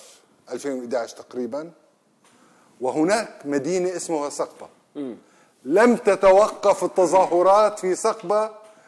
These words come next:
Speaker 1: منذ ذلك التاريخ حتى الآن. كل جمعة، وبالإمكان العودة الآن إلى الإرشيف، كل جمعة تخرج تظاهرات سقبة لتعلن إسقاط النظام،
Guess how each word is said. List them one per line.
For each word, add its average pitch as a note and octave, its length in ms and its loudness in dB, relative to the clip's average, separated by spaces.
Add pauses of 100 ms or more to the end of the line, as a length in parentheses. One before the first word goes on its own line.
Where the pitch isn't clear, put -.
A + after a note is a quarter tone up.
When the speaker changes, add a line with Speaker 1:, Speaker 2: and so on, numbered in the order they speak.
(120)
Speaker 1:
منذ F#3+ 300 4
ذلك F#3 500 4
التاريخ F#3 480 0
حتى E3 220 -2
الآن. D3+ 400 -4 (920)
كل B3+ 280 4
جمعة، D3+ 420 2 (540)
وبالإمكان F#3 760 0
العودة F#3 440 4
الآن F3+ 460 0 (480)
إلى G3 200 6
الإرشيف، D#3+ 800 -4 (1300)
كل B3 220 6
جمعة E3 460 4 (800)
تخرج E3 420 -2
تظاهرات C3 720 -2
سقبة C3+ 380 -4
لتعلن B2+ 640 -4
إسقاط - 340 -12
النظام، F2 380 -16